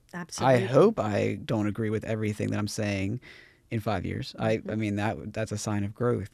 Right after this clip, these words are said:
Speaker 2: Um, and to recognize that, you know, I can be, I can be wrong, or I can be misguided, or I can be, uh, blind, or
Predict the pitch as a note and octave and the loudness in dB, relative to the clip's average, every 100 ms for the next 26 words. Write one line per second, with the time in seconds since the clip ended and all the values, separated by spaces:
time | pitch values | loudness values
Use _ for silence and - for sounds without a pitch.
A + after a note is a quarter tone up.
0 | - - - - - A2 G#2+ G2+ G2 G2 | -18 -20 -20 -20 -6 -2 0 0 -2 -2
1 | G#2+ _ _ _ A2+ G#2+ A2+ G#2 G#2 G#2 | -6 _ _ _ 0 0 0 -2 -2 0
2 | G#2 G2+ G2 G2 G2 G#2 - A#2+ G2+ G2 | 0 0 0 -2 -2 -4 -6 -6 -4 -4
3 | G2 - - - _ _ _ _ _ _ | -6 -10 -14 -16 _ _ _ _ _ _
4 | _ _ _ _ _ _ _ _ _ _ | _ _ _ _ _ _ _ _ _ _
5 | _ _ _ _ A2 G#2 G#2 G2 G2+ G#2+ | _ _ _ _ -4 -2 -2 -2 -2 -2
6 | G#2 G#2+ G#2+ G#2 G2+ G#2 _ _ _ _ | -2 -2 0 0 -2 -6 _ _ _ _
7 | _ _ _ _ _ _ - - G#2 G#2+ | _ _ _ _ _ _ -12 -6 -2 -2
8 | A#2+ A2+ A2 A2 A2 A2 _ - B2 G#2 | -2 0 2 2 0 -2 _ -12 -8 -4
9 | G#2 G#2 G2+ - G2+ G2+ G2 F#2 C3+ _ | -4 -4 -4 -4 -4 -2 -2 -4 -8 _
10 | - G#2 G2 - G#2 G#2+ G#2+ G#2+ G#2+ G2 | -8 -6 -4 -2 2 2 4 2 2 0
11 | G2 F#2+ G2+ G2 G#2 G2+ G#2 - - - | 0 -2 -4 -4 -2 -2 -4 -8 -20 -20
12 | - _ _ _ - A#2 G2+ G2 A2 A2 | -20 _ _ _ -14 -10 -8 -8 -8 -2
13 | A#2 C#3 C3 B2+ B2 G#2+ G#2 G2+ G2+ D#2+ | 2 4 4 4 2 2 2 0 -2 -4